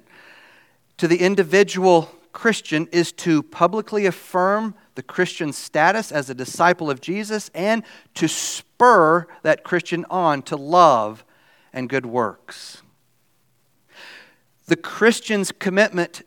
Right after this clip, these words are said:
to the church is to attend its assemblies, to submit to its decisions, and to participate in its ministries to members and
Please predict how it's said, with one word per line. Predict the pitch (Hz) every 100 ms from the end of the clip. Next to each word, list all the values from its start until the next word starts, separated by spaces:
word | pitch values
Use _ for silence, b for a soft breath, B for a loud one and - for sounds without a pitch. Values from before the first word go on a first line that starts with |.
| -
to | 196
the | 185
church | - - 220 185 -
is | 185 -
to | - 185
attend | 180 - 196 220 190
its | 180 -
assemblies, | 139 - 202 208 208 208 196
to | - 160
submit | - 151 139 202 -
to | -
its | 160 -
decisions, | 123 - 196 196 185 190 190 - b b b b b b b b
and | 147 147
to | 170
participate | 175 165 - 233 - - 160 139 -
in | 151
its | 147 -
ministries | 151 180 185 - - 120 117 113 - _ _ -
to | 113
members | 101 139 160 175 175 - - _ _ _ _ _ -
and | 139 143 143 139 -